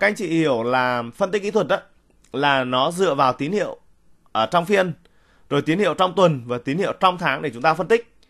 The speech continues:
Đó. Vậy thì khi mà tín hiệu trong phiên nó phạm phải một cái yếu tố kỹ thuật nào đó thì chúng ta suy luận, à, chúng ta dự báo rằng, à, như vậy là xấu. Còn nếu trong phiên nó vẫn giữ được hoặc trong tuần nó vẫn giữ được ở một cái mốc nào đó thì chúng ta sẽ suy luận,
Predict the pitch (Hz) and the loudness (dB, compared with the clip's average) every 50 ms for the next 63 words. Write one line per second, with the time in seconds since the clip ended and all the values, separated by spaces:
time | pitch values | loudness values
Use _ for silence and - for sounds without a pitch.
0 | _ _ _ - 113 120 131 151 170 170 - - _ _ _ - 160 160 156 170 | _ _ _ 2 4 6 8 6 6 4 2 -4 _ _ _ 0 2 2 2 2
1 | 160 156 - - 247 240 247 226 175 143 143 147 147 - 147 156 208 208 - - | -2 -2 -2 0 0 2 2 0 -2 -2 -2 -2 -2 -2 -2 -2 -2 -2 -2 -2
2 | 175 175 180 196 202 190 185 180 180 180 - 240 202 143 110 135 156 135 117 104 | -2 -2 0 0 -2 -2 -2 -4 -6 -4 0 0 0 0 -2 -4 -4 -2 -2 -4
3 | 107 107 - - 147 147 - _ _ _ _ - 147 143 160 190 190 214 220 220 | -6 -8 -10 -10 -12 -12 -12 _ _ _ _ 0 0 2 2 2 0 -2 -2 -2
4 | - 226 147 143 131 120 117 120 139 - _ - 143 123 135 135 160 170 170 170 | -2 -2 0 0 0 0 2 0 0 -2 _ -10 -10 -8 -6 -4 -2 -2 -2 -2
5 | 165 - - 214 214 214 208 175 - - _ - 110 110 107 120 135 143 147 147 | -4 -6 -4 -2 0 2 2 0 0 -4 _ -8 -8 -8 -8 -8 -6 -6 -6 -6
6 | 151 120 117 104 107 131 143 131 - - 131 127 123 117 127 147 151 143 90 117 | -6 -4 -2 -2 -2 -2 -2 -4 -4 -4 -4 -4 -4 -4 -4 -4 -4 -4 -4 -6
7 | 113 - 131 131 170 220 - _ _ _ - - - _ _ - 160 147 151 160 | -6 -4 -2 -2 -2 -2 -4 _ _ _ -20 -20 -20 _ _ 2 2 4 4 4
8 | - 208 208 202 214 233 233 214 175 156 156 165 180 180 170 185 208 220 208 156 | 4 2 2 4 4 2 2 2 2 -2 0 0 -2 -2 -2 0 2 2 2 2
9 | - - 143 123 - 170 170 165 180 160 135 131 139 139 139 156 170 196 208 226 | 2 -2 -4 -2 -2 -2 -2 0 0 0 0 -2 -6 -6 -8 -6 -4 -2 0 0
10 | 214 165 - - 117 110 98 110 123 160 185 - 139 123 113 110 107 127 135 143 | 0 0 -2 -6 -10 -10 -10 -8 -6 -6 -4 -4 -4 -2 0 0 0 -2 -2 -6
11 | 117 - 120 120 127 139 143 143 139 - 139 123 139 - 170 156 160 147 | -10 -10 -10 -8 -6 -4 -4 -4 -4 -4 -6 -6 -6 -6 -4 -4 -4 -4